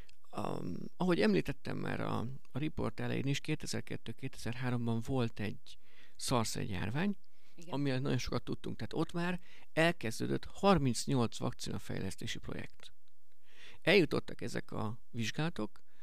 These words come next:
Speaker 1: az állatkísérletes szakaszig, de mivel vége lett a járványnak, megálltak ezek is. Tehát ott már az úgynevezett preklinikai, tehát állatkísérleteket totálisan jól ismertük. Kettő,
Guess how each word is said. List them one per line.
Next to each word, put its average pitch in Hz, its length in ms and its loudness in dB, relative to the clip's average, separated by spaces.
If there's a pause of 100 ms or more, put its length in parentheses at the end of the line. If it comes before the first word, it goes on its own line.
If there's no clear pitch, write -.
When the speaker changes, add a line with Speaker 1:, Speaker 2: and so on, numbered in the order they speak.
(200)
Speaker 1:
az - 160 -2
állatkísérletes 104 840 0
szakaszig, - 480 0
de 165 100 4
mivel 143 160 6
vége 190 260 4
lett 123 180 0
a - 40 -2
járványnak, 147 440 0
megálltak 117 480 0
ezek - 240 -4
is. - 220 -4 (140)
Tehát - 180 -4
ott 165 240 4
már 156 380 2 (320)
az - 80 0
úgynevezett 131 320 0
preklinikai, 123 1040 2 (320)
tehát - 200 -2
állatkísérleteket 139 1120 2
totálisan 110 680 0
jól 120 200 2
ismertük. - 720 0 (340)
Kettő, 214 540 0